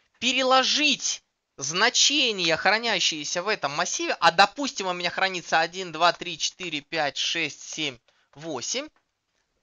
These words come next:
В программе будут чуть другие <laughs> числа, да? А, но переложить их вот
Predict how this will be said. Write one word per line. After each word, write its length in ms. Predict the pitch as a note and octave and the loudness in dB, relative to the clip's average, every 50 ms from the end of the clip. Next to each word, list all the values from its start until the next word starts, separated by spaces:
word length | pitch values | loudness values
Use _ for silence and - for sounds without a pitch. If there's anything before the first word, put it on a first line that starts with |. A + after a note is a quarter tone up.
| _ - - A#2 | _ -20 -20 -20
В 100 | C#3+ - | -16 -10
программе 380 | - E3 D#3 D#3 C#3+ B2+ B2 B2 | -8 -6 -4 -4 -4 -4 -4 -6
будут 200 | B2+ B2+ B2 - | -12 -12 -12 -12
чуть 180 | - C3+ C3+ | -12 -12 -10
другие 300 | D3 F#3 A3+ C4+ D4+ - | -8 -8 -6 -4 -2 0
<laughs> 0 | |
числа, 440 | - - - - D3+ - D#3+ C#3 C3 | 0 0 0 -2 -4 -6 -6 -8 -8
да? 160 | C3+ D3+ - - - - - - - - - _ - | -8 -10 -12 -12 -14 -14 -12 -12 -12 -14 -16 _ -4
А, 220 | D3 E3 E3 D#3+ D#3 | 0 0 2 0 0
но 340 | F3 G#3 B3 B3 G3+ - - _ _ _ _ _ _ _ _ _ _ _ _ _ _ _ | 2 2 4 4 4 2 -2 _ _ _ _ _ _ _ _ _ _ _ _ _ _ _
переложить 580 | - G#3+ G#3+ A3 A3+ A#3 B3 A#3+ D#4+ - - C4+ | -10 -8 -4 0 2 2 2 2 0 -4 -4 -6
их 120 | - - | -10 -6
вот 240 | G3 A3 B3+ B3 | -4 -4 -4 -4